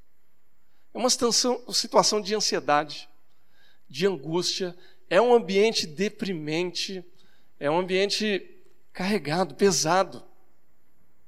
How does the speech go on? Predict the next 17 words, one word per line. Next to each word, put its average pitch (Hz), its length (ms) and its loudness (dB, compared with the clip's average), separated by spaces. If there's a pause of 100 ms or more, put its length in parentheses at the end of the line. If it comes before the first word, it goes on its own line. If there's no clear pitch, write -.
(640)
E 202 120 8
a 208 40 12
única 285 300 6
coisa 240 340 10
que 226 80 0
a 208 60 2
pessoa 208 320 4
pode 202 240 4
fazer 196 320 6
é 240 480 0 (500)
esperar. 139 540 -6 (2750)
Irmãos, 185 580 0 (520)
em 190 160 -6
um 220 60 -2
ambiente 202 520 0
assim, 156 480 -2 (1040)
ah, 151 880 4